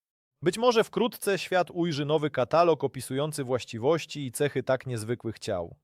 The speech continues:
To zmusi nas do ponownego przemyślenia naszego rozumienia wszechświata i pokaże, ile jeszcze tajemnic kryje się w kosmicznych przestrzeniach. Cechy tego obiektu, którego nie można już zaliczyć do zwykłych gwiazd ani galaktyk, mogą zapoczątkować nową epokę w astronomii, w której możliwe są wszelkie niespodzianki.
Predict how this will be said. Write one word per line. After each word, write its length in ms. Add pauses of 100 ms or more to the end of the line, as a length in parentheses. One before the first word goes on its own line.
(200)
To 160
zmusi 360
nas 220
do 120
ponownego 520
przemyślenia 600
naszego 360
rozumienia 460
wszechświata 640
i 80
pokaże, 500
ile 300
jeszcze 340
tajemnic 600
kryje 280
się 140
w 60
kosmicznych 560
przestrzeniach. 640 (680)
Cechy 300
tego 280
obiektu, 440
którego 400
nie 180
można 360
już 160
zaliczyć 460
do 120
zwykłych 400
gwiazd 440
ani 180
galaktyk, 580
mogą 300
zapoczątkować 720
nową 340
epokę 380
w 40
astronomii, 600
w 80
której 320
możliwe 500
są 220
wszelkie 440
niespodzianki. 800